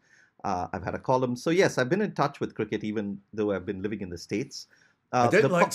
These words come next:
Speaker 2: to boost a competitor, never. Uh, uh, but, uh, Richard, do you think we ought to allow Siddhartha to tell us, <laughs> tell, tell our listeners who the, <laughs>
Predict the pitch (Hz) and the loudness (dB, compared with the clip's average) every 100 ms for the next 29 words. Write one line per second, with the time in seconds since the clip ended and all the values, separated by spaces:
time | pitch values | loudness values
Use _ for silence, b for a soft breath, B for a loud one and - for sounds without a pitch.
0 | 139 107 151 135 - 131 127 107 127 110 | 2 6 6 6 4 0 0 0 2 0
1 | 107 - - - 101 98 82 85 85 82 | 0 -8 -10 -6 -4 -2 -4 -6 -8 -10
2 | - 85 87 - 92 110 117 - 131 143 | -12 -14 -14 -12 -4 -4 -2 0 2 2
3 | 143 113 113 156 160 139 127 123 - 117 | 0 0 4 6 6 6 6 6 4 4
4 | 113 107 101 104 101 104 98 82 92 110 | 6 6 6 4 2 2 2 -4 0 2
5 | 95 90 - - 117 110 - 113 107 107 | 4 2 0 4 4 2 2 4 4 2
6 | 101 - 87 104 98 92 104 120 | 0 -4 -4 -2 -2 -4 -6 -4